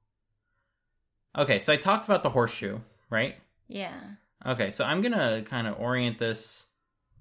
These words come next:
Speaker 1: trying to get you to see a triangle. So this kinda looks like this triangle, right? Ish.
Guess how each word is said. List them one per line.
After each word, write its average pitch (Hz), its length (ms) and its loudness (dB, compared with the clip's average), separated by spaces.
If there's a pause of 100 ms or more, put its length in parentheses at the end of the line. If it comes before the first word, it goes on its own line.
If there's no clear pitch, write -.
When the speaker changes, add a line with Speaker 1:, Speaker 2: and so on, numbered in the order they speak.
(220)
Speaker 1:
trying 160 480 2
to 151 120 -6
get 131 280 4
you 123 320 0
to 120 140 -6
see 117 160 -2
a 104 60 0
triangle. 113 640 -2 (320)
So 104 480 -4 (120)
this 135 340 0
kinda 143 300 2
looks 120 360 0
like 107 360 0 (320)
this 117 160 -4
triangle, 101 420 -2
right? 117 280 -2 (520)
Ish. 120 380 -4